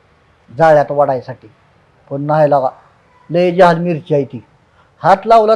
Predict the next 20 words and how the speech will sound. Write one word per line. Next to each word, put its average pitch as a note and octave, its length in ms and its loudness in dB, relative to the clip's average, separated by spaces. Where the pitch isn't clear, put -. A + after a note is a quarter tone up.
तरी A3 200 -2
लगेच, G#3+ 180 -6
लगेच D#3 460 -12
डेंजर. F3+ 340 0
म्हटलं F3 260 -8
अंदाज G3+ 360 -2
घेऊन G#3 220 -8
बघावं F#3+ 320 -4
म्हणलं. E3 200 -10
थोडक्यात F3+ 400 2
मला F#3+ 180 -2
काय F3+ 180 -4
सांगायचंय, C3+ 540 -10
काय - 200 -16
बी F#3+ 140 -6
दुनिया F#3+ 340 -6
हिकडची G#3 480 -8
तिकडं F#3 260 -6
होती, C#3+ 240 -8
पण G3 80 -4